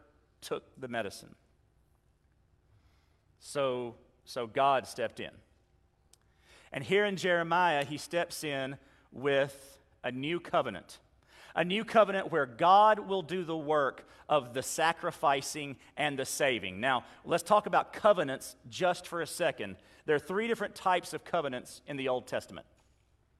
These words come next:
One, and, and in this era in general, one is the contract. The contract is a, a covenant between two equals.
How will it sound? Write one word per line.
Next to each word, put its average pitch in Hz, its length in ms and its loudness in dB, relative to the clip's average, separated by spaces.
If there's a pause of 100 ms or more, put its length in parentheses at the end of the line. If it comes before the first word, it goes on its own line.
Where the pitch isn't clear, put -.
(1600)
One, 185 460 0 (680)
and, 180 160 0
and 160 180 0
in 151 120 -4
this 143 260 -4 (160)
era 113 340 0 (680)
in 120 260 -10
general, 113 320 -6 (320)
one 208 380 2
is 180 180 -4
the 147 100 -4
contract. - 920 0 (1120)
The - 60 -12
contract 208 720 4 (200)
is 160 460 2 (240)
a, 139 40 2 (180)
a 143 80 0
covenant 202 560 4
between 165 400 -4
two 214 420 -6
equals. 131 640 -8